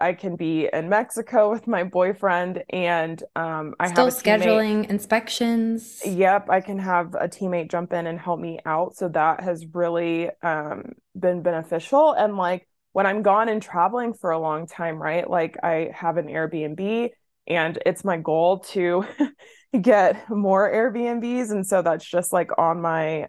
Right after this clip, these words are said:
Speaker 1: on my goal list for this year. So,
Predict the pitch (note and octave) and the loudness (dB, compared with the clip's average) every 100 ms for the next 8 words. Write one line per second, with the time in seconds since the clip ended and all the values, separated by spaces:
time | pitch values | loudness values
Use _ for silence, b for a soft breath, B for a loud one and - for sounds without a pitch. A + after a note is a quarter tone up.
0 | - F3 E3+ E3 D#3+ E3 F3 E3 D#3+ - | -4 -2 -2 -4 0 0 2 2 0 -6
1 | - D#3+ D3+ D3 C#3 F#3 E3 E3 F3 F3 | -4 0 0 -2 -4 -4 -4 -4 0 2
2 | D#3 C#3 D#3+ - D3+ C#3+ D#3 | 2 -2 -6 -2 0 0 -6